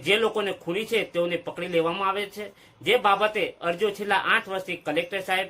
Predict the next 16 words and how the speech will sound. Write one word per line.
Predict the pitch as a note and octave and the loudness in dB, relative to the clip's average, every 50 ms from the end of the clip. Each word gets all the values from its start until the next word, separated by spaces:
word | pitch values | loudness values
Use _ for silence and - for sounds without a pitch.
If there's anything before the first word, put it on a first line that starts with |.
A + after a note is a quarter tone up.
| - _ - | -8 _ -8
એસ | C#3+ C#3+ - - | -8 -8 -6 -8
પી | F#3+ G3 | -8 -6
સાહેબ, | - G3+ F#3+ E3+ E3+ F3 | -4 -4 -2 0 2 2
માંગરોળ | F#3 G#3 G#3+ A3 G#3 E3+ | 2 2 2 -2 -2 -2
મામલતદાર | E3+ F3 F3 F#3+ G3+ G3 G#3+ G#3 G3+ - | -2 -4 -2 -4 -2 0 0 0 0 0
સાહેબ, | G3+ F#3+ G3+ F#3+ | -2 -2 -2 -4
ડી | D#3 B2+ A#2+ F3 F#3 G3+ | -8 -8 -6 0 2 4
વાય | G3 G3 | 4 4
એસ | G3 - - | 2 0 -6
પી | F#3 E3 - - | -8 -10 -6 -4
કોડિયાત્રા | E3 E3+ F3 F#3+ F#3 F#3 G3 G3 G3 G3+ | -4 -2 0 0 0 0 -2 -4 0 0
સાહેબ, | F#3+ F#3+ F#3+ - - _ _ _ _ _ _ - | 0 0 0 -4 -10 _ _ _ _ _ _ 0
તે | B3 C4 | 0 2
સાથે | B3+ A#3+ A3 G#3 A#3+ A#3+ - | 4 2 2 4 2 0 -2
અન્ય | G#3 G3+ G#3+ A3 A#3 A#3 | -4 -4 -2 -2 -2 -2
ચાલીસ | - - F#3+ F#3+ G#3 A#3+ A#3 | 0 2 4 4 4 2 0